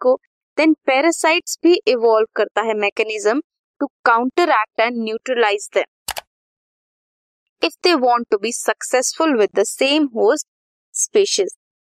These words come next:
अगर होस्ट अपने आप को इवॉल्व कर लेगा पैरासाइट से बचने के लिए, रेजिस्टेंस के लिए, तो पैरासाइट भी अपने आप को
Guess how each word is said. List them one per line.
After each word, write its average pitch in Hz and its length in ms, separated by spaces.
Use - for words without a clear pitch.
अगर 226 220
होस्ट 247 340
अपने 285 180
आप 277 160
को 311 180
इवॉल्व 233 400
कर 247 160
लेगा 233 260
पैरासाइट 220 580
से - 80
बचने 262 380
के 285 120
लिए, 202 300
रेजिस्टेंस 226 680
के 254 120
लिए, 196 240
तो 285 40
पैरासाइट 302 680
भी 320 80
अपने 262 360
आप 247 220
को - 60